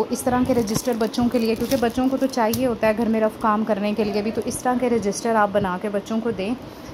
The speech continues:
तो ये बहुत बेस्ट है। इसके लिए मैंने कवर भी मंगवाए हैं, ये देखें एक, दो, तीन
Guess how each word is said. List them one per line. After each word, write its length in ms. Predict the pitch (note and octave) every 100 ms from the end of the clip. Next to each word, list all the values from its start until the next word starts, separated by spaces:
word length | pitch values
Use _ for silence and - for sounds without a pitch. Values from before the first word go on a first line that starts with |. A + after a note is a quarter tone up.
| -
तो 60 |
ये 120 | A#3+ A3+
बहुत 300 | G#3 G#3+ A3
बेस्ट 280 | G3+ F#3+ A3
है। 60 |
इसके 220 | G#3+ -
लिए 140 | A3+ A#3
मैंने 160 | A3 A3
कवर 280 | G#3 G#3+
भी 100 | A#3+ B3+
मंगवाए 380 | A#3 G#3 F#3
हैं, 180 | G3 G3+ - - - - - - - - - -
ये 140 | G#3 F3+
देखें 280 | E3 - F3+
एक, 920 | - - - - - - G#3+ G#3 G#3 F#3 F3+
दो, 320 | F3+ F3+ F#3 F3+
तीन 300 | G3 E3+ D#3+